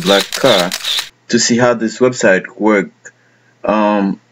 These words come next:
and I ended up really being on this, on, on the site. So now, uh, I wanted to share something with you to show you how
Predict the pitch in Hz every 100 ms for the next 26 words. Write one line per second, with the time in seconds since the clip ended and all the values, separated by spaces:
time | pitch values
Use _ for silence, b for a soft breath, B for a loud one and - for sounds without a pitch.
0 | _ - - _ - 107 107 107 117 120
1 | 113 113 98 - 107 110 110 104 98 92
2 | 104 110 104 98 95 - 165 113 117 113
3 | - 151 104 95 - - - - - _
4 | b b b b - 113 110 117 110 104
5 | - _ _ _ - - - - _ -
6 | - _ _ _ - 123 139 165 277 208
7 | - _ _ _ - - - 135 123 110
8 | - - 117 113 101 98 98 - 92 85
9 | 78 - 98 95 95 - 117 120 110 98
10 | - 98 107 104 92